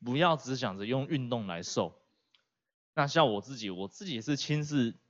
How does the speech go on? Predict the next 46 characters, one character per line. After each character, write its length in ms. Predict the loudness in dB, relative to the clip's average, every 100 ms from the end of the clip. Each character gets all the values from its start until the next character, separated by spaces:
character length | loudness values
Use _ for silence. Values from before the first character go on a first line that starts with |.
| -18 2
验 200 | 2 4
证 220 | 2 4
了 100 | 4
从 220 | 2 -4
一 80 | -4
百 220 | 4 4
公 160 | 4 2
斤 160 | 0
瘦 120 | 2 6
到 140 | 6
六 160 | 8 4
十 140 | 4
五 80 | -2
公 180 | -2 -2
斤 180 | -6 -2
而 120 | 0
没 140 | 6
有 100 | 6
在 140 | 8 4
运 160 | 6
动 160 | 4 4
的 60 | 4
人， 260 | 0 -4 -10 -20 -20 -20 _
所 180 | 0 0
以 80 | 2
大 140 | 2 4
家 160 | 4
千 400 | 2 -2 0 0
万 180 | 4 2
不 220 | 0 2
要 180 | 6 8
再 140 | 8 2
搭 320 | 6 6 8
配 180 | 8 6
运 240 | 4 0
动 160 | -2 -2
这 140 | -2 -2
样 160 | 0
的 80 | -4
强 340 | 2 0 2
调 160 | 2 2
给 180 | 2 -4
洗 240 | -4 -2
脑 160 | 0 0
成 240 | -2 -10
说 320 | -4 -2 -2